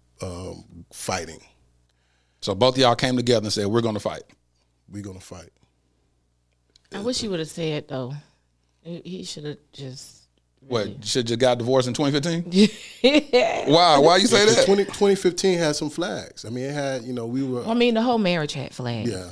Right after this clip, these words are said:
Speaker 3: That's
Speaker 1: but
Speaker 3: not, that,
Speaker 1: s-
Speaker 3: for me, the whole marriage, he, I don't know what flags he talking about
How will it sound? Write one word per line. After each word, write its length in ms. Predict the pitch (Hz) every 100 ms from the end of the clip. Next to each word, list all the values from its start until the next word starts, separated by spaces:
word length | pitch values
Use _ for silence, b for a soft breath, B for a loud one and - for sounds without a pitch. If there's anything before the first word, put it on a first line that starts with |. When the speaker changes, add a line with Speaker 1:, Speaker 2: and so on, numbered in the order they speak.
| 95
Speaker 3:
That's 200 | 160 175
Speaker 1:
but 60 | 143
Speaker 3:
not, 260 | 147 139 -
that, 200 | 185 -
Speaker 1:
s- 120 | -
Speaker 3:
for 100 | 196
me, 400 | 185 202 135 135
the 80 | 156
whole 160 | 170
marriage, 220 | 165 147 170
he, 160 | 220 -
I 100 | 202
don't 140 | 190
know 80 | 160
what 200 | 156 165
flags 380 | - 156 143 147
he 100 | 175
talking 320 | 151 135 -
about 240 | - -